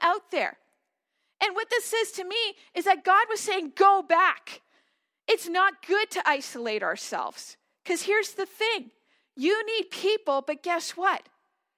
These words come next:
He sent Elijah on a mission because people need you. People need you. Every single one of you here have something to offer, something to offer for the kingdom, something that God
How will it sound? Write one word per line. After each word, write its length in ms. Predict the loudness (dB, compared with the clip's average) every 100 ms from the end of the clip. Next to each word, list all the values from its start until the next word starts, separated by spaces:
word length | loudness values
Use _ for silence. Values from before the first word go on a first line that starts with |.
| _ _
He 220 | -2 -2
sent 280 | 0 -4 -4
Elijah 480 | -2 0 0 -2
on 180 | -4 -4
a 60 | -4
mission 400 | -6 -8 -6 -8
because 300 | -8 -8 -8
people 420 | -4 -4 -2 -4
need 280 | -4 -6 -6
you. 440 | -6 -4 -4 -6 _ _ _ _ _ _ _ _ _ _
People 360 | -2 0 0 -4
need 420 | -6 -4 -4 -4
you. 280 | -4 -4 -8 _ _ _ _ _ _ _ -4
Every 320 | -2 0 -4
single 320 | -6 -6 -6
one 240 | -2 -2 -2
of 100 | -6
you 140 | -8
here 240 | -6 -6
have 200 | -4 -6
something 460 | -8 -8 -8 -8 -10
to 120 | -8 -2
offer, 480 | -2 -2 -8 -12 -12 _ _ -20
something 320 | -6 -6 -4 -6
to 100 | -2
offer 360 | 2 2 0 -8
for 180 | -8
the 100 | -8
kingdom, 520 | -8 -10 -10 -8 -8 -10 -20 -10
something 400 | -4 -2 -4 -6
that 180 | -6
God 380 | 0 4 6 4